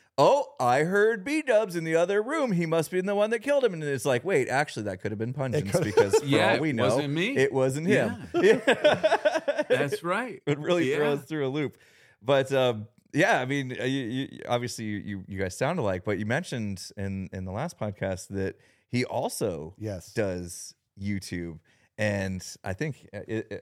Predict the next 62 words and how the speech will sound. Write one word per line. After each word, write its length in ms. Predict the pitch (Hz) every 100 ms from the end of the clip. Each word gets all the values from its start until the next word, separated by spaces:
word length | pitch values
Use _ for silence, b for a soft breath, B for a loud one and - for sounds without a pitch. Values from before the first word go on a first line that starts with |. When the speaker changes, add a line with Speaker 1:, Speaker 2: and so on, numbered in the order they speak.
| 95
Speaker 1:
I 80 | -
don't 100 | 107
wanna 160 | 104 95
steal 220 | - 104
your 100 | 90
question. 360 | - 123 - 156
Speaker 2:
No, 100 | 220
that 160 | 165 160
was 140 | 147
it. 280 | 240 359 - 113
I 100 | 143
wanted 280 | 147 165 156
to 100 | 170
dive 240 | 165 175
into 100 | 156
Speaker 1:
Yeah, 80 | 208
Speaker 2:
that. 60 | 175
Speaker 1:
I 20 |
Speaker 2:
What 60 | 113
Speaker 1:
wanna 120 | 156
Speaker 2:
does 60 | 185
he 40 |
Speaker 1:
dive 120 | 156
into 140 | 139 123
Speaker 2:
do? 60 |
Speaker 1:
that. 180 | 123 175
Like, 140 | 120 104
what 140 | 127
is 100 | 262
it 60 | 208
Speaker 2:
Yeah. 40 | 135
Speaker 1:
like 260 | 139 156
Speaker 3:
Yeah. 80 | 131
Speaker 1:
having 240 | 135 156 127
a 60 |
family 400 | 101 104 110 135
member 300 | 107 104 101
that 240 | 95 95 -
is 120 | 92
actually, 440 | 98 104 - 113 98
like, 260 | 98 90 b b b 101
doing 360 | 110 113 107
the 100 | 98
same 280 | 92 107 101
thing 160 | 98 98
you're 160 | 107 165
doing? 220 | 98 92
Do 60 | 131
you 60 |
guys, 220 | 170 156
do 60 | - B B
you 60 | 123
guys 180 | 135 -
sit 140 | 143
around 240 | 123 120 123
the 60 |
Thanksgiving 720 | 101 117 110 - 117 120 110 104 _ -
table 440 | 127 127 147 139
and, 140 | 101
and 320 | - 101 98 95
talk 260 | 117 110
about 360 | 113 113 113